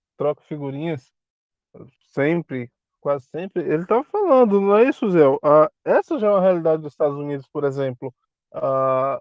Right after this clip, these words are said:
e, e é uma realidade que a pandemia trouxe pra gente. A, a pandemia, ela, ela tá fechando um ciclo, é, social nosso, da humanidade, de, de ir à,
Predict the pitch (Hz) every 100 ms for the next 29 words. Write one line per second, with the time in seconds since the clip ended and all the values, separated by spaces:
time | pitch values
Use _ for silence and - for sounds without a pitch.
0 | - 160 165 190 240 427 339 233 202 190
1 | 220 214 208 180 190 180 196 208 185 170
2 | - 160 143 139 127 _ _ _ - 143
3 | 143 143 - 143 131 165 160 151 139 165
4 | 254 214 139 - _ - 147 151 160 160
5 | 160 156 151 147 151 _ _ _ - 190
6 | 226 370 349 - 269 233 185 - 180 165
7 | 170 151 - _ _ _ _ 117 147 139
8 | 139 135 135 - 165 160 - 156 143 156
9 | 147 135 147 165 156 _ _ _ _ _
10 | _ 143 143 151 147 135 135 156 180 143
11 | 123 _ _ _ _ 139 127 143 143 139
12 | 127 143 147 180 190 175 151 139 131 127